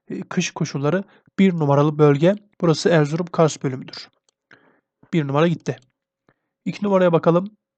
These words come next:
arkadaşlar. E, iki numaralı bölge neresidir? E, yukarı Kızılırmak, e, bölgesidir.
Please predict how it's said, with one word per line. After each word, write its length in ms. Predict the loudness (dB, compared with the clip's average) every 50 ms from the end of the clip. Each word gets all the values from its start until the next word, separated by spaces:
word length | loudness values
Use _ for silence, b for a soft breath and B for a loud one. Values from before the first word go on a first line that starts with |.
| _ _ _
arkadaşlar. 640 | -4 -4 -2 -2 -2 -2 -2 -2 -2 -4 -4 -6 -6 -16 _ _ _ _ _ _ _ _ _ _ _ _ _ _ _ _ -20 _ -20 -16 -10
E, 100 | -8 -8
iki 200 | -8 -6 -6 -6
numaralı 340 | -4 -2 0 0 -2 0 0
bölge 420 | 0 0 2 0 -2 -4 -4 _ -4
neresidir? 580 | -2 -2 -2 -2 -4 -6 -6 -6 -6 -6 -12 b b b b b b b b _ -14
E, 40 | -10
yukarı 460 | -6 -6 -6 0 0 -2 -2 -2 -4
Kızılırmak, 920 | -6 -4 0 0 0 0 0 -2 -2 -2 0 0 -2 -2 -4 -16 -20 _ _ -10
e, 160 | -8 -6 -4
bölgesidir. 580 | -4 -4 -4 -4 -6 -6 -6 -10 -10 -10 -12